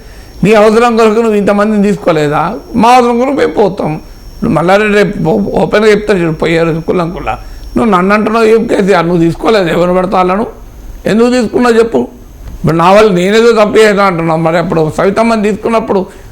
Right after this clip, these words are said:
మన తీగల కృష్ణ, కృష్ణన్నకు అన్యాయం జరగలే? "So, నువ్వు తీసుకుంటే తప్పలేదు, నేను పోతే తప్ప" అంటాడు చూడు. మీరు చూడండి మల్లారెడ్డి, ఆయన సహజ శైలిలో అంటాడు. So, అందువల్ల మల్లారెడ్డి is not issue here.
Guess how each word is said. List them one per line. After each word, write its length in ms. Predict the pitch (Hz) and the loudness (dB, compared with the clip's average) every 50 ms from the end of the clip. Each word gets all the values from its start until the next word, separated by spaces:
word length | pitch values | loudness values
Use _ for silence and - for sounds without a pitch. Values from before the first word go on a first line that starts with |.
| - - - | -16 -6 -2
మన 180 | 131 156 160 160 151 147 147 156 151 143 147 208 202 - - 156 156 143 127 151 147 135 - | 0 0 2 2 2 0 0 0 0 -2 -2 -2 -2 -2 -2 -2 -2 -2 -2 -2 -4 -2 0
తీగల 240 | 170 208 233 233 233 | 2 2 4 4 2
కృష్ణ, 540 | 208 196 190 190 220 220 220 208 196 170 - - | 2 0 0 2 2 2 2 2 0 -4 -4 -6
కృష్ణన్నకు 480 | - 196 156 - 214 208 208 190 180 165 | -6 -6 -4 -2 0 0 0 -2 -2 -4
అన్యాయం 400 | 151 147 - 220 196 185 156 156 | -2 0 0 0 0 0 -2 -4
జరగలే? 560 | 143 - - 202 135 - - 120 - - - - - - - - - - - - - - - - - 247 | -6 -6 -6 -6 -6 -6 -6 -6 -6 -6 -8 -12 -18 -20 -20 -18 -18 -18 -18 -18 -18 -16 -16 -4 0 2
"So, 60 | 262 | 2
నువ్వు 320 | 254 220 190 180 196 214 | 4 4 2 2 2 2
తీసుకుంటే 400 | 226 233 214 - - 233 208 220 | 2 2 0 0 0 0 0 2
తప్పలేదు, 400 | 180 190 196 190 - 311 240 226 | 2 2 0 0 2 2 4 4
నేను 200 | 226 214 190 190 | 4 4 2 2
పోతే 160 | 185 190 190 196 185 | 0 0 0 -2 -4
తప్ప" 220 | 170 156 - - | -6 -4 -2 -2
అంటాడు 280 | - 185 165 - 143 131 | -2 -2 -2 -4 -6 -6
చూడు. 220 | 139 170 160 127 | -6 -8 -8 -10
మీరు 260 | 120 127 143 139 131 | -8 -8 -6 -6 -6
చూడండి 440 | 127 - - - 214 220 233 - 285 | -6 -4 0 0 2 2 2 0 0
మల్లారెడ్డి, 520 | - - - - 135 - 147 151 - 208 - - - - - - - - - - | -2 -4 -4 -4 -4 -6 -6 -6 -8 -10 -12 -12 -16 -16 -14 -16 -16 -6 -2 0
ఆయన 200 | 190 196 190 165 | 2 2 2 2
సహజ 560 | 131 160 170 175 180 190 214 214 233 233 202 | 0 0 2 2 4 4 4 4 4 2 2
శైలిలో 460 | - - 180 196 208 233 240 240 226 | 2 2 4 4 4 4 4 4 2
అంటాడు. 500 | 180 156 214 175 - 202 185 165 151 143 180 202 - - - - - - - - - - - | 2 2 -2 -4 -4 -4 -4 -4 -4 -6 -6 -6 -8 -10 -16 -20 -18 -18 -18 -18 -18 -4 0
So, 60 | 208 | 2
అందువల్ల 400 | 226 226 190 160 156 170 208 247 | 2 2 2 2 2 2 2 2
మల్లారెడ్డి 880 | 240 202 170 147 175 160 160 185 208 202 202 185 175 185 208 214 208 196 | 2 2 0 -2 0 0 2 2 4 2 2 0 0 -2 0 0 0 -2
is 60 | 165 147 | -2 -2
not 500 | 147 156 156 185 185 - - - - 131 | -2 -2 -2 -2 -4 -6 -8 -8 -6 -6
issue 220 | - - - - | -6 -4 -4 -4
here. 300 | 113 95 101 - - - | -4 -6 -10 -12 -14 -16